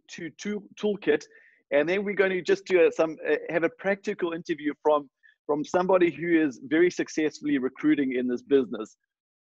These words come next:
Um, and so our purpose of, um, this, in July, we have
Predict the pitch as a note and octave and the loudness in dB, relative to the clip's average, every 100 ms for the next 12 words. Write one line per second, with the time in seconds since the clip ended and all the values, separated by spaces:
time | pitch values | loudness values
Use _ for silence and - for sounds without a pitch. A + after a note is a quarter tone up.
0 | _ _ - C3+ C#3+ C#3+ B2 _ _ D3+ | _ _ 2 4 4 0 -10 _ _ -2
1 | D#3+ D#3 F3 E3+ G#3 G#3+ - G#3+ A#3+ F3+ | -2 -2 -4 2 2 2 2 2 2 -2
2 | D3 - D#3 D#3 D3+ B2 D3 C#3 C3+ _ | -6 -6 -4 -4 -4 -6 -6 -6 -8 _
3 | _ _ D3 - - - - F#3 D#3 D#3 | _ _ -14 -14 -18 -20 -10 -8 -2 0
4 | D3+ F3+ D#3+ D3 C3 D3 | 0 0 -2 -4 -4 -6